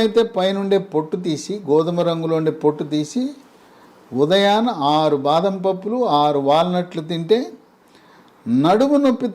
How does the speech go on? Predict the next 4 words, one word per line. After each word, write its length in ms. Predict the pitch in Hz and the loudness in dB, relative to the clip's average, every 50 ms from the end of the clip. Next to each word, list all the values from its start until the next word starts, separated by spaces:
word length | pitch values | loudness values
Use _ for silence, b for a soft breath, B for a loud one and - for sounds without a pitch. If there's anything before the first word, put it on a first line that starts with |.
| - | -2
తగ్గటానికి 680 | 170 170 160 190 185 185 202 190 185 185 190 185 226 202 165 160 165 170 160 135 135 139 | -2 -2 -2 -2 0 2 2 2 0 -2 -4 -6 -4 -2 -2 -2 -4 -4 -6 -4 -2 0
బాగా 200 | 143 151 151 170 151 131 | 0 2 2 2 0 0
ఉపయోగపడుతుంది. 800 | 135 151 160 160 156 160 165 156 156 160 - 170 170 190 247 - - - - - _ B B B B B B B B B B 113 107 104 131 | 0 0 0 0 2 2 0 0 0 -4 -8 -6 -4 -4 -4 -4 -8 -18 -20 -20 _ B B B B B B B B B B -8 -2 2 4
బరువు 340 | 156 185 226 269 294 311 | 4 4 4 4 2 0